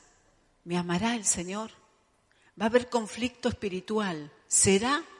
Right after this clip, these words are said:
que estoy en pecado? Va a haber conflicto familiar.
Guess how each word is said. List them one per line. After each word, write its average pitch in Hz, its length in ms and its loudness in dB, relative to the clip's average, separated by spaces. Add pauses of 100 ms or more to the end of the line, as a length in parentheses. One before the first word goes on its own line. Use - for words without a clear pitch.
que 190 80 -6
estoy 226 300 -4
en 214 120 -10
pecado? 233 580 -4 (840)
Va 226 40 2
a 247 40 4
haber 262 280 -2
conflicto 262 680 0
familiar. 240 760 4